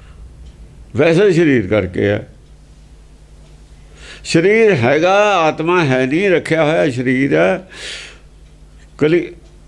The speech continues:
ਡਿਕਲੇਅਰ ਹੋ ਗਿਆ ਵੀ ਇਹ ਡੈੱਡ ਬਾਡੀ ਹੈ, ਕਾਗਜ਼ਾਂ 'ਚੋਂ ਉਹਨੂੰ ਜਦੇ ਕੱਟਿਆ ਜਾਣਾ। ਸੰਸਾਰ 'ਚ ਹਿੱਸਾ ਜਦੇ ਨਹੀਂ ਰਹਿਣਾ,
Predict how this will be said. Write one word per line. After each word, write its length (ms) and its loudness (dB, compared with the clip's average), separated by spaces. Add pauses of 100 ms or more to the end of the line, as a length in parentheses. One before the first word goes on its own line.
(320)
ਡਿਕਲੇਅਰ 460 2
ਹੋ 200 2
ਗਿਆ 240 2
ਵੀ 140 2
ਇਹ 140 2
ਡੈੱਡ 240 0
ਬਾਡੀ 440 0
ਹੈ, 200 2
ਕਾਗਜ਼ਾਂ 460 0
'ਚੋਂ 120 -2
ਉਹਨੂੰ 240 0
ਜਦੇ 220 0
ਕੱਟਿਆ 320 -2
ਜਾਣਾ। 280 -4 (1700)
ਸੰਸਾਰ 640 0
'ਚ 120 -8
ਹਿੱਸਾ 460 0
ਜਦੇ 320 0
ਨਹੀਂ 160 0
ਰਹਿਣਾ, 320 0